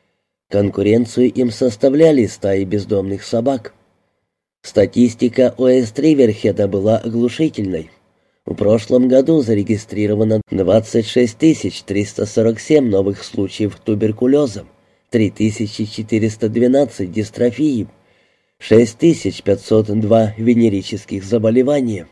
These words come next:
Из каждой сотни новорождённых трое умирали в младенчестве,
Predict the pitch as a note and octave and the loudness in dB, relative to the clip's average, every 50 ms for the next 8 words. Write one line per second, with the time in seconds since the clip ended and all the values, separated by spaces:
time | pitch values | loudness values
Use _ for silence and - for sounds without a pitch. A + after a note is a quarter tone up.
0 | _ _ _ _ _ _ _ _ _ _ _ _ _ _ _ _ _ _ _ _ | _ _ _ _ _ _ _ _ _ _ _ _ _ _ _ _ _ _ _ _
1 | _ _ _ _ _ - - G#2 G2+ - - F2 G#2 A#2 G#2+ G#2 C3 B2+ A#2+ A2 | _ _ _ _ _ -2 -2 -2 -2 0 0 2 2 2 4 4 2 2 2 2
2 | - B2 A#2+ A#2 - B2+ B2 A#2+ A#2 A2+ B2 B2+ C3+ B2+ G#2+ - D#3+ D#3+ D3 B2+ | 2 2 2 2 2 2 2 4 4 4 4 4 4 2 2 4 4 4 6 4
3 | G#2 F#2+ - - - G2 F#2+ G2 G#2 G#2+ G2+ - - A#2+ A2+ A2 G#2+ G#2+ G#2+ G#2+ | 2 -2 -2 -4 -2 0 2 2 2 2 2 0 -2 -2 0 0 2 2 2 2
4 | G#2+ G#2 G#2 A2 A2+ B2 B2 A#2 C#3+ D3+ C#3+ B2 - - G2+ - - - - D2 | 0 0 0 0 2 2 2 2 2 0 0 -2 -4 -8 -10 -12 -12 -12 -12 -12
5 | D2 | -12